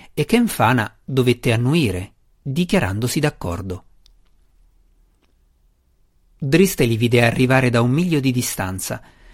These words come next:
Dieci agricoltori armati seguivano il giovane che lui aveva incontrato nella macchia di mirtilli il giorno prima.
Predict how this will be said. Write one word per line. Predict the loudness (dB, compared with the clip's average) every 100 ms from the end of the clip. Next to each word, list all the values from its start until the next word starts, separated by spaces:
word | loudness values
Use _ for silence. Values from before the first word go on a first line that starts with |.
| -18 -8
Dieci | 2 4 4 4 0
agricoltori | 0 2 2 2 2 2 2
armati | 0 0 0 0 -4 -4
seguivano | -10 0 2 4 2 4
il | 2
giovane | 4 2 4 2
che | 2 0
lui | 2 2
aveva | 4 4 2
incontrato | 0 0 0 2 0 2 2
nella | 2 2
macchia | 0 -2 -4
di | -2
mirtilli | -2 -2 -2 -2 0 0
il | 2
giorno | 2 2 2 -2
prima. | -6 -6 -8